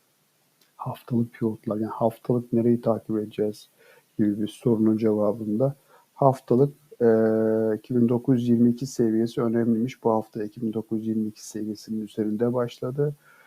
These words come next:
Yukarıda, e, süper trende kadar gidip oradan tekrar bir geri dönüş yaşamış. Dolayısıyla iki bin dokuz yüz altmış yedilere kadar gitme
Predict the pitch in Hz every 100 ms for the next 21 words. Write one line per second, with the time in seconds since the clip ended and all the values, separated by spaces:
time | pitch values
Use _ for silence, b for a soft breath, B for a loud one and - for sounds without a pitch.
0 | b _ _ - 120 113 117 123 135 151
1 | - 113 107 107 107 107 107 107 107 -
2 | - 113 110 - 117 110 110 113 110 110
3 | 107 104 104 110 151 147 120 110 117 113
4 | 120 117 - 113 117 113 113 110 113 110
5 | - 110 - 117 147 143 - b b b
6 | b _ 127 123 127 - 131 139 120 147
7 | 135 135 139 135 135 131 131 135 127 131
8 | 127 135 131 123 127 120 123 - 127 123